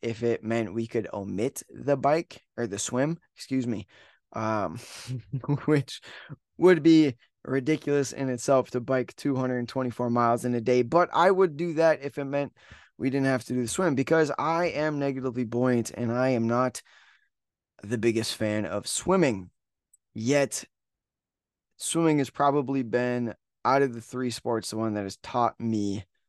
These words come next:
the most in general about myself,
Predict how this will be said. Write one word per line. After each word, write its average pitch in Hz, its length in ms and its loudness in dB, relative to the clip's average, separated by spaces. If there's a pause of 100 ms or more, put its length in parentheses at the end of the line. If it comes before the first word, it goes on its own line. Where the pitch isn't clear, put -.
(480)
the 110 180 -4
most 101 680 -2 (1700)
in 107 160 -4
general 98 340 -6
about 101 240 -4
myself, 110 640 0